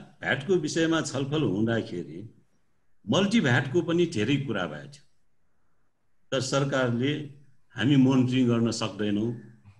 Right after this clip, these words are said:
त्यति क्षमता हाम्रो विकास भएको छैन, त्यसले गर्दाखेरि अहिले मल्टी भ्याट सिस्टम हामी लागू गर्न सक्दैनौँ" भनेर भन्नु। आज तेइस वर्ष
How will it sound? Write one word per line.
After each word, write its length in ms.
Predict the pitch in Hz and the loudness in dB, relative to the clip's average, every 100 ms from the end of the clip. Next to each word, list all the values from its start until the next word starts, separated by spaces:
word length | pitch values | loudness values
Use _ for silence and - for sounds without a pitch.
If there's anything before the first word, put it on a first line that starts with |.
| _ _ | _ _
त्यति 220 | 139 143 | -4 -2
क्षमता 420 | - 123 123 120 98 | -2 -2 -2 0 -2
हाम्रो 260 | 92 107 | -2 -4
विकास 420 | 95 101 101 - 95 | -6 -6 -6 -6 -10
भएको 300 | 95 95 90 | -12 -12 -14
छैन, 380 | 95 95 107 120 - - _ _ _ | -10 -8 -8 -8 -14 -20 _ _ _
त्यसले 240 | 120 117 | -2 0
गर्दाखेरि 800 | 107 95 95 90 95 107 113 - 95 | -2 -4 -6 -8 -8 -8 -10 -12 -10
अहिले 160 | 98 | -8
मल्टी 400 | 95 90 87 87 | -6 -8 -10 -12
भ्याट 220 | 80 82 | -18 -18
सिस्टम 360 | - 87 90 85 | -18 -18 -14 -14
हामी 200 | 80 82 | -14 -18
लागू 200 | 80 78 | -20 -20
गर्न 220 | 78 76 | -20 -20
सक्दैनौँ" 720 | - 87 80 73 - - 214 - - _ _ _ _ _ - | -20 -20 -20 -20 -20 -20 -20 -20 -20 _ _ _ _ _ -14
भनेर 140 | 82 | -10
भन्नु। 260 | 87 71 - _ _ _ _ _ _ _ _ - | -10 -12 -16 _ _ _ _ _ _ _ _ 0
आज 220 | 160 190 | 2 2
तेइस 680 | 220 - 165 175 226 - 175 | 0 0 4 6 4 0 -2
वर्ष 220 | 180 | -2